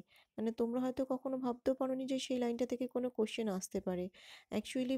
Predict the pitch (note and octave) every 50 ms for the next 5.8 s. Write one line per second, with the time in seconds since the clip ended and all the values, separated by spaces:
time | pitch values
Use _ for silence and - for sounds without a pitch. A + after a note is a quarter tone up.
0 | A#3 A3+ - G#3+ A3+ A#3+ A#3 - - - B3 B3 A#3+ - C4+ C4+ - - C4 D4
1 | - A3 G#3+ G#3+ A#3 A#3 - - A#3 A#3 - - C4+ C4+ C#4+ D4 - B3+ A#3 A3
2 | A3 - A3 F#3+ F#3 - A#3 C4+ E4+ - - - - - - _ _ - A3+ A3+
3 | A3+ - B3+ - - B3 - D4 - C#4 C4+ - C#4 - - B3+ A#3 A3+ A#3+ B3+
4 | B3+ - B3+ B3 - - C#4 B3+ A#3 G#3+ G#3+ A3+ A#3+ - - - G#3+ G#3+ A3+ B3+
5 | C4 - C#4+ C#4 D#4 D4 - B3 A#3 A3+ A3+ G#3+ A3 G#3+ A#3+